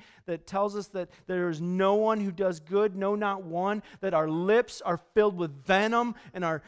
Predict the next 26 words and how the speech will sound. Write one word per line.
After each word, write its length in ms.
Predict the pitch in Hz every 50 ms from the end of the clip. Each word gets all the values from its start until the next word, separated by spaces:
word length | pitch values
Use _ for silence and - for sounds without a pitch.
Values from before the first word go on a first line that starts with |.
| - - -
our 340 | 175 170 160 160 160 156 -
minds 640 | 180 165 165 180 202 214 226 226 233 240 233 202 196
are 120 | 202 202
always 500 | - 190 196 208 208 220 220 214 170 -
perceiving, 760 | - - 190 180 - - - - 226 226 233 214 240 233 214
conceiving 800 | 190 190 185 175 165 - - - - 220 226 226 208 220 208 190
schemes 640 | - - - - _ 214 220 226 226 226 220 180
of 200 | 190 170 156 160
wickedness. 840 | 165 185 220 226 220 226 226 233 202 226 233 247 240 240 - - - - - - -
And, 180 | 196 190 190 202
and 180 | - 190 180 190
this 180 | 226 208 -
is 100 | 226 202
the 140 | 175 202 190
heart 540 | 170 - - - 208 208 214 226 233 220 - -
of 200 | 196 180 165 -
humanity, 680 | - 196 185 175 185 196 202 208 220 226 226 214 226 220
that 180 | 202 196 165
no 80 | 180 170
matter 340 | 175 185 202 208 226 240 220
how 160 | 180 190 190
good 420 | 180 160 147 151 208 233 226 196
you 120 | 196 208 185
think 340 | - _ - 240 240 214 -
you 220 | 226 208 196 196
are, 300 | 214 220 233 247 254